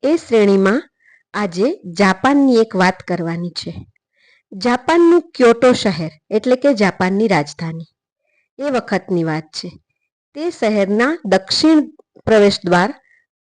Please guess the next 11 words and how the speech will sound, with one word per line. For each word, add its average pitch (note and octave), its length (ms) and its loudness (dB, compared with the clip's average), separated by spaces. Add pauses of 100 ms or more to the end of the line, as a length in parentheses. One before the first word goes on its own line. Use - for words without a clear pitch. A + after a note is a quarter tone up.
(180)
જેનું A3 280 -2
નામ G#3 240 2
હતું G3 380 -4
રાશોમોન, F3 580 0 (640)
જે C#4 120 -6
ખૂબ C#4+ 300 -2
જ B3 140 0
ભવ્ય G3 380 0
અને G#3+ 280 2
સુંદર F#3 480 -2
હતો. D#3 340 -10